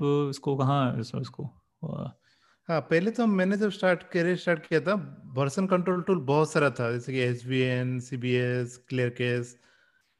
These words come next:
Speaker 2: लेकिन अभी कुछ साल से ये Git पूरा मोनोपोली और पूरा मार्केट लीडर है।
Speaker 1: हम्म।
Speaker 2: Most probably because of GitHub। GitHub एक कंपनी है, owned by Microsoft।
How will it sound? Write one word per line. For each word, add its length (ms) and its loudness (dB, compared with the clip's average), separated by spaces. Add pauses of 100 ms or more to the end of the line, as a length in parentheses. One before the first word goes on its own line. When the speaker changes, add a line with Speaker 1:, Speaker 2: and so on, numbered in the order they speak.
(120)
Speaker 2:
लेकिन 280 0
अभी 220 2
कुछ 280 -2
साल 240 4
से 280 0
ये 360 -8
Git 260 2
पूरा 560 4
मोनोपोली 680 0
और 200 2 (100)
पूरा 360 -6
मार्केट 360 0
लीडर 260 2
है। 380 -4 (260)
Speaker 1:
हम्म। 520 -4
Speaker 2:
Most 220 -2
probably 400 -2
because 260 0
of 100 -4
GitHub। 400 0
GitHub 240 2
एक 80 0
कंपनी 400 2
है, 320 0
owned 280 0
by 60 2
Microsoft। 640 0